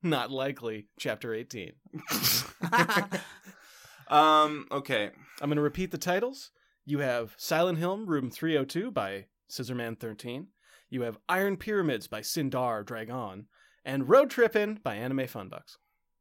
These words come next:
Speaker 3: Okay. I know exactly which one is the fake one. <clears throat>
Speaker 1: Okay, well then we should probably let Biscuit take the
Speaker 3: Yeah.
Speaker 1: first guess.
Speaker 3: Biscuit, why don't you go first?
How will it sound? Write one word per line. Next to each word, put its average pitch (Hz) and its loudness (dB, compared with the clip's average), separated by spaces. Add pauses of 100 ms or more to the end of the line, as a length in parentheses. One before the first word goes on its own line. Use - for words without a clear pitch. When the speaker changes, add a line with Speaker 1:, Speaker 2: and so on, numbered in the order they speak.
(500)
Speaker 3:
Okay. - -16 (220)
I 120 -4
know 107 -6
exactly 110 -6
which 107 -12
one 113 -18
is 107 -18
the - -20
fake - -20
one. - -18
<clears throat> - -20 (400)
Speaker 1:
Okay, 147 -4
well 170 -8
then 139 -2
we 131 -4
should - -20
probably 156 -4
let 160 -4
Biscuit - -8
take 113 -12
the - -14
Speaker 3:
Yeah. 123 0
Speaker 1:
first - -4
guess. 98 -12
Speaker 3:
Biscuit, 160 0
why 139 0
don't 131 -6
you 120 -10
go 113 -6
first? - -14